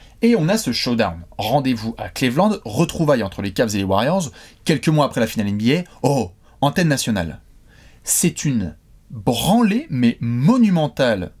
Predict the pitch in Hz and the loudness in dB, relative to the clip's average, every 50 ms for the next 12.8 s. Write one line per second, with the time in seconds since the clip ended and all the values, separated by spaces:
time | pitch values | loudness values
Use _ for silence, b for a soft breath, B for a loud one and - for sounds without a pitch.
0 | _ _ _ _ - - 107 95 107 95 90 - - 110 104 117 107 101 101 101 | _ _ _ _ -14 -10 -6 -4 -6 -6 -6 -8 -8 0 2 2 2 2 0 -2
1 | 104 104 107 117 143 175 208 233 220 151 117 - - 113 95 95 101 110 117 123 | 0 0 2 2 2 2 0 0 -2 -4 -6 -4 -4 -2 -2 0 0 0 0 0
2 | 117 107 107 107 117 117 - 117 110 107 120 123 120 120 120 117 110 - 113 104 | 0 -2 -2 0 0 0 0 -2 0 0 0 0 2 2 2 2 0 0 -2 -2
3 | 113 120 - 208 190 147 - B B B B B B - - - 208 185 - - | -2 -2 -2 -2 -4 -4 -6 B B B B B B -2 0 0 0 0 0 -2
4 | 185 180 165 156 156 170 147 117 113 - 117 - - 123 110 110 110 123 135 135 | 0 0 0 0 2 2 2 0 0 -2 -6 -4 -2 -4 -2 -2 -2 -4 -4 -2
5 | 160 220 233 - - B B B B B B - 120 127 127 - - 185 165 143 | 0 0 0 -2 -4 B B B B B B -2 0 0 0 0 0 0 0 0
6 | 151 147 - - 160 123 135 135 123 - - 147 139 123 110 107 113 110 107 104 | 0 -2 0 0 0 0 0 -2 -4 -2 0 0 0 0 0 0 0 0 0 -2
7 | - - 113 104 135 143 139 - 160 147 143 127 104 87 85 - - b b b | -6 -6 -2 0 0 0 0 0 0 0 0 0 -4 -6 -8 -12 -16 b b b
8 | b b b 120 117 113 - 147 131 120 - - 117 110 110 - 113 - - 156 | b b b 2 2 2 2 0 0 0 0 0 0 0 0 -2 -2 0 0 0
9 | 185 196 B B B B B B B - - - 170 151 139 - 127 107 110 98 | 0 -2 B B B B B B B -6 -2 0 0 0 0 0 -2 -2 -4 -4
10 | - - 127 - - - - 127 123 117 - 78 76 80 85 - 85 85 - - | -6 -8 -10 -8 -8 -6 -2 0 0 0 -2 -6 -8 -8 -6 -6 -4 -2 0 -2
11 | 113 113 - 104 101 110 104 101 92 - - - 95 90 - - 110 107 107 107 | -2 0 -2 -2 -2 -2 -2 -2 -2 -2 -2 -2 -4 -2 0 0 2 2 2 2
12 | 104 95 90 - 98 95 104 92 98 104 113 110 113 123 127 B | 0 -2 -2 -4 -2 -2 -2 0 0 0 0 0 -2 -4 -4 B